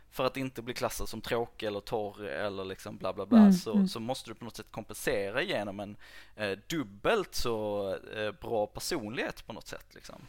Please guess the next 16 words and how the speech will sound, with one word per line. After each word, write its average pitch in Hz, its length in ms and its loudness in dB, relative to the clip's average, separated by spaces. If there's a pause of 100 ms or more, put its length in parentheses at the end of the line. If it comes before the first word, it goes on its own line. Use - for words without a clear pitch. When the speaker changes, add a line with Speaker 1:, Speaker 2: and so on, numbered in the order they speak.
(540)
Speaker 2:
Jag 262 140 10
måste 220 260 12
få 220 100 10
berätta, 208 520 6
när 214 200 8
du 208 60 10
säger 214 260 8
det 196 80 8
här, 202 160 6
jag 220 100 2
kommer 214 200 8
ihåg 208 220 8
min, 202 520 6
för - 120 2
min 196 220 6
examensfest 202 1040 -2